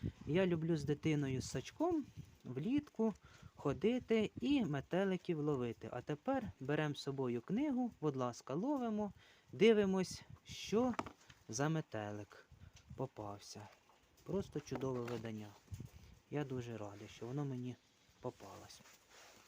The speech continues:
Так, ну, це теж дуже часто попадається.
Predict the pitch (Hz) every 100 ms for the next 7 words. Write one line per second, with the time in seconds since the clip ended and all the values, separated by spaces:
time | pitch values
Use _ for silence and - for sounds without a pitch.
0 | - - - - _ - - - - -
1 | - - - - 160 120 - - - -
2 | 139 262 294 - - - 165 143 127 123
3 | 123 123 127 113 110 - - 165 247 233
4 | 190 -